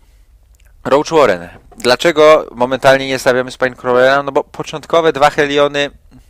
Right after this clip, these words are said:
jak mamy kilka Zerglingów, dwie królowe, jesteśmy w stanie sobie jakoś poradzić. To jest takie rozwiązanie, które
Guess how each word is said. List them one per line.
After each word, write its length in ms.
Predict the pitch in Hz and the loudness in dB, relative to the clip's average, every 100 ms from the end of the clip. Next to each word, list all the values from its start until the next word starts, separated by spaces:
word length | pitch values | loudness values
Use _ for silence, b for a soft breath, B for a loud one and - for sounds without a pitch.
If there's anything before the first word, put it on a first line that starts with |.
| _ - | _ -14
jak 140 | 123 | -14
mamy 220 | 139 135 | -14 -14
kilka 320 | - 151 147 135 | -14 -8 -2 -2
Zerglingów, 520 | 131 139 151 131 110 | -2 -6 -12 -14 -6
dwie 160 | 135 | -6
królowe, 560 | - 135 139 135 135 139 B B | -6 -6 -2 0 0 -2 B B
jesteśmy 340 | 117 - 131 131 | -18 -12 -12 -10
w 40 | |
stanie 220 | - 131 | -8 -8
sobie 140 | 123 127 | -8 -10
jakoś 220 | 123 120 | -10 -8
poradzić. 460 | 123 120 98 - - - B B B B - | -2 0 0 -8 -20 -20 B B B B -6
To 120 | 190 | -4
jest 200 | 208 - | -4 -4
takie 420 | 170 - 151 131 | -6 -4 -4 -4
rozwiązanie, 760 | 135 127 131 120 135 143 156 247 _ _ - | -6 -8 -6 0 0 0 -6 -8 _ _ -20
które 440 | - 139 135 143 | -14 -8 -2 -2